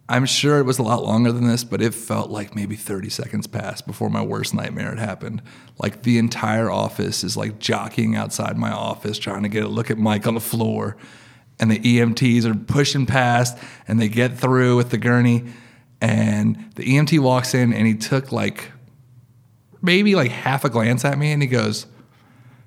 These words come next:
"Dude, do you suffer from panic attacks?" And I went, I said, "Yeah."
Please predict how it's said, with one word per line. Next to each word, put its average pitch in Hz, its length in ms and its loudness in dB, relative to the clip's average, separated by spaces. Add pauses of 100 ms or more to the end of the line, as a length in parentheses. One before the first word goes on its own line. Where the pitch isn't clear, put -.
(160)
"Dude, 113 320 -2 (540)
do 127 80 -2
you 135 60 4
suffer 135 320 -2
from 113 320 0
panic 117 300 0
attacks?" 113 520 -4 (920)
And 123 160 0
I 123 140 4
went, 123 300 2 (520)
I - 60 -8
said, 104 220 -6
"Yeah." 165 220 0